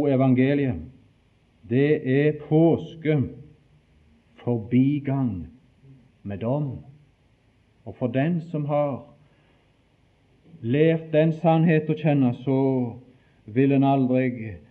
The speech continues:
nekte for at dette budskap ikke er et evangelium til sånne som meg og deg, for det er det i sannhet. Men det skulle altså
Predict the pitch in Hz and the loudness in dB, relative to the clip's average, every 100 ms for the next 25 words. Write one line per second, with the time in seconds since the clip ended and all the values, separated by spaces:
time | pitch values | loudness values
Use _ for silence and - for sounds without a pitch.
0 | - 127 135 - 139 127 139 120 117 113 | -2 0 0 -4 -4 -2 0 -2 -2 -6
1 | 139 127 - 123 131 127 127 120 117 123 | -6 -8 -6 0 0 -2 -4 -4 -4 -6
2 | - 120 - 113 127 131 131 131 - 127 | -6 -8 -6 -4 -4 -4 -6 -10 -10 -6
3 | 120 127 123 131 127 151 170 160 131 80 | -4 -4 -6 -4 -4 -4 -8 -10 -12 -18
4 | - _ _ _ _ - 120 123 117 117 | -20 _ _ _ _ -12 -8 -6 -8 -6
5 | 117 113 110 98 87 _ _ _ _ _ | -8 -8 -10 -14 -18 _ _ _ _ _
6 | _ 113 107 113 110 107 101 92 85 - | _ -8 -4 -2 -4 -6 -10 -10 -12 -16
7 | _ _ _ _ _ _ _ _ _ _ | _ _ _ _ _ _ _ _ _ _
8 | 120 147 170 170 - 165 196 190 180 - | -2 0 0 -2 0 2 4 2 0 0
9 | 180 | 2